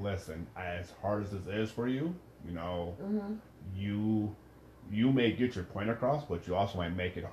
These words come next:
Speaker 1: harder for her in the
Speaker 2: Mm-hmm.
Speaker 1: long run, you know?"
Speaker 2: Yeah.
Speaker 1: Because it's, it's up to her want to leave in him, you know?
Speaker 2: Mm-hmm.
Speaker 1: No matter, you can beat him up until he's not walking, you know?
Speaker 2: Right.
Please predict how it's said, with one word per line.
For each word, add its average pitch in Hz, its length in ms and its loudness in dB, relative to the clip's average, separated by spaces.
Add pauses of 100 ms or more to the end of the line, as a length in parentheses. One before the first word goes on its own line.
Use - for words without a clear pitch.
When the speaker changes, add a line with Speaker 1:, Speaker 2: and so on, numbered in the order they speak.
(140)
Speaker 1:
harder 95 360 2
for 82 180 -6 (120)
her 113 300 6
in 87 100 -2
the 90 60 -2
Speaker 2:
Mm-hmm. 92 120 -2
Speaker 1:
long 107 340 2
run, 80 260 -6
you 85 80 -8
know?" 82 360 -6 (180)
Speaker 2:
Yeah. 104 180 -8 (100)
Speaker 1:
Because 92 460 0
it's, - 440 -12
it's 104 220 -4 (100)
up 113 220 2
to 90 380 2 (100)
her 101 460 8 (1400)
want 113 240 2
to 107 80 -6
leave 127 240 2
in 92 80 2
him, 90 160 -2 (180)
you 90 60 -8
know? 87 120 -2
Speaker 2:
Mm-hmm. 110 380 -2
Speaker 1:
No 110 140 4
matter, 104 360 2
you 110 220 2
can 123 140 4
beat 113 200 2
him 104 220 0
up 107 200 2
until 98 360 -2
he's 98 360 -4 (360)
not 104 300 -2
walking, 110 400 4
you 90 60 -6
know? 85 260 -4 (100)
Speaker 2:
Right. 156 300 -4